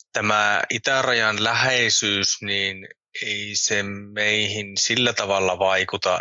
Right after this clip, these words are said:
että, että se nyt olisi merkittävästi jotakin muuttunut, vaikkapa sen kannalta, että, että, ää, rajan ylittävä liikennehän on vähentynyt, ja, ja siitä voisi vetää sellaisiakin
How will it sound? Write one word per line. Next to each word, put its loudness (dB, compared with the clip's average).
että, -2
että -4
se 0
nyt -4
olisi -4
merkittävästi -2
jotakin -2
muuttunut, -2
vaikkapa -2
sen 0
kannalta, 0
että, -2
että, -4
ää, 2
rajan 2
ylittävä 0
liikennehän 0
on -16
vähentynyt, -2
ja, 0
ja -6
siitä 0
voisi 2
vetää 0
sellaisiakin 2